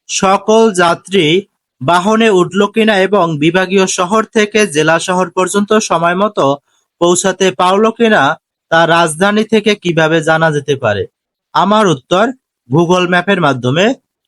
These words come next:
ইন্টারনেটের মাধ্যমে তথ্য নিয়ে, সিসিটিভির মাধ্যমে। সহপাঠীর উত্তর,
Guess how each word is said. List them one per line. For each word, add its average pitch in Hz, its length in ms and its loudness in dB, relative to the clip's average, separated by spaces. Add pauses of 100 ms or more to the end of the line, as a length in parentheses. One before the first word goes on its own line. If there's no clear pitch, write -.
(120)
ইন্টারনেটের 208 680 2
মাধ্যমে 196 480 0 (160)
তথ্য 160 280 -4 (120)
নিয়ে, 165 260 0 (460)
সিসিটিভির 202 680 0
মাধ্যমে। 120 400 -4 (720)
সহপাঠীর 208 680 0
উত্তর, 190 420 0